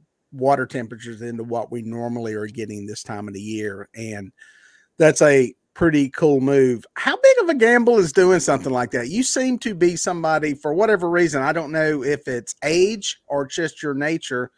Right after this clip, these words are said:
you're not scared to roll the dice a little bit. How big of a gamble is it going to a whole different state and guiding there?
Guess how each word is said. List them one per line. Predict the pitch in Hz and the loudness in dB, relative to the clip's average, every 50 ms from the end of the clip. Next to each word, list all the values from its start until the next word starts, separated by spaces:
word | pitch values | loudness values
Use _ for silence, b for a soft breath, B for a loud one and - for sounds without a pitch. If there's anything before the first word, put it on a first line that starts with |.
| _ _ _ _ _ _ _ | _ _ _ _ _ _ _
you're | - 175 175 | -2 0 0
not | 190 208 226 226 214 - | 2 2 0 0 -2 -4
scared | - - 214 202 190 185 190 185 175 175 - | -6 2 4 8 8 8 8 8 4 0 -4
to | - 170 160 156 156 151 147 147 143 - - _ _ _ _ _ _ _ _ _ _ | -4 -2 -2 0 0 -2 -2 -4 -6 -10 -20 _ _ _ _ _ _ _ _ _ _
roll | - 156 160 175 165 | -2 0 0 0 0
the | 147 151 | -2 -4
dice | 139 143 139 143 139 127 - - | -2 0 0 0 0 -2 -6 -10
a | 127 | -10
little | 117 127 127 120 | -10 -8 -10 -10
bit. | 113 110 117 110 110 | -10 -10 -10 -6 -4
How | 156 170 175 | -4 -2 0
big | 180 196 185 | -2 -2 -2
of | 180 151 147 | -2 -4 -4
a | |
gamble | 135 127 143 143 143 139 131 135 135 | -8 -4 -4 -4 -2 -4 -4 -4 -4
is | 131 127 120 131 | -4 -4 -6 -8
it | 113 104 _ _ _ _ _ 123 123 _ | -10 -10 _ _ _ _ _ -20 -14 _
going | 131 131 135 143 143 131 123 | -8 -8 -8 -8 -8 -10 -8
to | 139 131 120 | -10 -10 -8
a | 113 | -6
whole | 127 135 135 | -6 -6 -6
different | 131 120 131 123 - - _ | -6 -6 -8 -8 -10 -18 _
state | - - _ 135 127 127 127 120 - _ _ _ _ _ _ _ _ _ _ _ _ _ _ | -20 -12 _ -8 -6 -6 -6 -10 -12 _ _ _ _ _ _ _ _ _ _ _ _ _ _
and | 151 127 131 123 123 120 113 107 127 _ _ _ _ _ _ _ _ _ _ _ _ _ _ 139 | -10 -8 -8 -8 -8 -8 -10 -12 -16 _ _ _ _ _ _ _ _ _ _ _ _ _ _ -8
guiding | 135 120 110 120 127 120 110 - 127 | -6 -4 -2 -2 -4 -4 -8 -14 -14
there? | - - - - - | -16 -16 -16 -18 -20